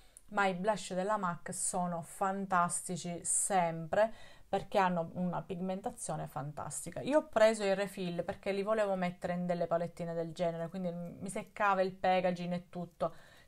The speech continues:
Di alcuni li tengo perché tipo questi qua del Kiko e altri sono in edizione limitata. Questo essendo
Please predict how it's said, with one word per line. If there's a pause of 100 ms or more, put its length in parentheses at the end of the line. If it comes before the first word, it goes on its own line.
Di
alcuni
li
tengo
perché
tipo
questi
qua
del
Kiko
e
altri
sono
in
edizione
limitata. (340)
Questo
essendo